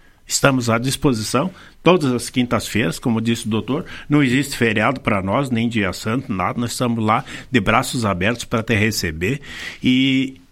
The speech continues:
com a responsabilidade que nós, o, aquelas pessoas que lá vão, nós jamais vamos falar quem está lá dentro. Nós temos a obrigação de manter o anonimato dessas pessoas, né?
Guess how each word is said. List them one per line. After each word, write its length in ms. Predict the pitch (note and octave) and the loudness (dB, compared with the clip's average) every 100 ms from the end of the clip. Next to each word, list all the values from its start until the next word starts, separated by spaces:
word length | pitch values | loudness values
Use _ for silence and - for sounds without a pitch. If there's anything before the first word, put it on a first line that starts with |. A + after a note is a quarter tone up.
| - - - | -20 -18 -2
com 200 | - D#3+ | 2 4
a 100 | D3+ | 6
responsabilidade 1160 | D#3+ G3+ - E3+ - D#3+ D3+ B2 G#2 B2+ B2+ G2+ | 6 4 4 2 4 4 4 2 4 4 2 -4
que 180 | - - | -4 -2
nós, 400 | A#2+ G#2+ - - - - F2+ | 0 0 -4 -8 -14 -6 -4
o, 100 | - - - - - | -4 -6 -18 -18 -8
aquelas 460 | - - - B3 A#3+ | -6 2 4 4 2
pessoas 480 | - F#3 F#3 E3+ - | 2 4 4 2 0
que 120 | C#3 | 2
lá 200 | C3+ G3 | 4 4
vão, 280 | C3 D3 G3+ - - - - | 6 4 2 -6 -18 -8 0
nós 340 | C#3 C#3 A#2+ | 2 2 2
jamais 520 | A2+ A2+ A2 F3 E3+ | 2 2 4 4 4
vamos 340 | C3 B2+ B2+ - | 2 2 0 2
falar 460 | A#2 G#2+ B2 C#3+ - | 2 4 4 2 2
quem 240 | D#3+ F3 C#3+ | 4 4 2
está 260 | - B2 | 2 2
lá 140 | A2 F#2+ | 4 2
dentro. 340 | F#2 F2 - | 0 -2 -6
Nós 120 | C#3 | -2
temos 320 | - E3 D3 | 0 2 2
a 40 | C#3+ | 2
obrigação 560 | C3 G3 F#3+ D3 D3+ | 4 4 4 2 2
de 80 | D3+ | 2
manter 360 | C3 A2+ - B2 | 2 2 2 2
o 60 | |
anonimato 520 | A2 G#2+ G2 F#2+ F2 - | 2 0 0 -2 -6 -6
dessas 280 | A2 G2+ | -4 -4
pessoas, 520 | - F#2+ - D2+ D2 | -4 -6 -6 -8 -10
né? 80 | - | -14